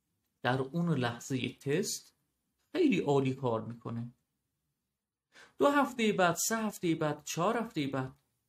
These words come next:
کارفرما میگه: "پوررضا، برنامه‌ت خیلی کند شده. سرعت اجرای این دستورات بسیار بسیار پایین اومده." چرا؟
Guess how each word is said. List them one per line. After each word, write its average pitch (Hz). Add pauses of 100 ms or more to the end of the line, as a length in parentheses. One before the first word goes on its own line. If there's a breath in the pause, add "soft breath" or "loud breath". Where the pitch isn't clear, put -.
(580)
کارفرما 170
میگه: 240 (440 loud breath)
"پوررضا، 240
برنامه‌ت 190
خیلی 233
کند 175
شده. 131 (2250 loud breath)
سرعت 180
اجرای 147
این 139
دستورات 139
بسیار 208
بسیار 180
پایین 139
اومده." 117
چرا؟ 156